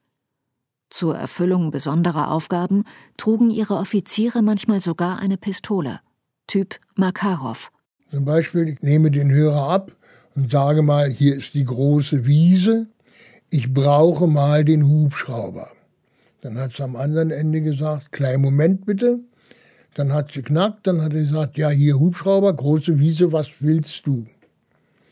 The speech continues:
Speaker 2: Na, ich sag, pass mal auf, wir haben das und das Problem, kannst du uns helfen? Ja, kann ich, ich gebe dich mal an den Bus weiter.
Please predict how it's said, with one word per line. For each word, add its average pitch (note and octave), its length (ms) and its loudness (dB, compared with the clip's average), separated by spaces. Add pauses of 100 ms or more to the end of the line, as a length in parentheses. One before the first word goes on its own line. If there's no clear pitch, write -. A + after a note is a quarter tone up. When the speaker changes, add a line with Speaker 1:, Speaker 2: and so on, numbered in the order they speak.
(380)
Speaker 2:
Na, B2+ 140 -8
ich C#3 100 -2
sag, C#3+ 180 -2
pass D3+ 220 -4
mal D#3 80 0
auf, G3 240 -2
wir D#3+ 140 0
haben D#3+ 120 -2
das D#3 240 0
und D3 160 0
das C#3+ 160 -4
Problem, D#3+ 540 0
kannst D3+ 340 -4
du D#3 120 0
uns D#3 160 -2
helfen? B2 500 -2 (920)
Ja, C#3+ 540 0
kann C#3 300 -2
ich, E3+ 260 2
ich D3+ 160 -6
gebe D#3 360 2
dich D#3 280 -4
mal D3 360 0
an D#3 200 -2
den C3+ 120 2
Bus C#3+ 360 0
weiter. G#2 400 -10